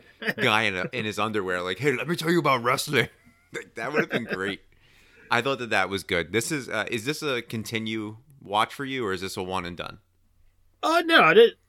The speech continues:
Speaker 1: Yeah, I'll definitely watch it. It's, you know, schedules and time don't mean anything in our house, so you know that very well.
Speaker 2: Yep.
Speaker 1: So, uh, <laughs> I'll watch it. I don't,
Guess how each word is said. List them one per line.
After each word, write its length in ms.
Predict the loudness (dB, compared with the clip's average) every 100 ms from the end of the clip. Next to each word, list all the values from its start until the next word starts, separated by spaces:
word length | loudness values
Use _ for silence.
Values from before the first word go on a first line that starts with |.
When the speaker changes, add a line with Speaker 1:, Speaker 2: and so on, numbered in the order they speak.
| _
Speaker 1:
Yeah, 260 | 8 10 10
I'll 120 | 10
definitely 420 | 8 4 4 2
watch 380 | 4 4 4 4
it. 160 | 2 2 _ _ _
It's, 340 | -2 -2 -2 -10 _ _ _ _ _ _
you 100 | -2
know, 340 | 2 4 2 -2 _
schedules 540 | -10 4 6 8 6 4
and 140 | 0
time 340 | 0 4 4 6
don't 220 | 4 6
mean 220 | 4 4
anything 420 | 4 0 0 -2
in 100 | -2
our 180 | -4 -4
house, 340 | -2 -2 -2
so 40 | -4
you 140 | -6
know 180 | -2 -2
that 180 | -2 -4
very 260 | -4 -4 -4
well. 340 | -4 -6 -8
Speaker 2:
Yep. 120 | -4 -2
Speaker 1:
So, 220 | 0 0
uh, 800 | -2 -4 -6 -14 _ _ -4 -4
<laughs> 1160 | -4 -16 _ _ _ -20 -20 _ -20 -20 -12 2
I'll 160 | 6
watch 320 | 10 8 8
it. 180 | 6 6 2 _ -8
I 80 | 0
don't, 180 | 0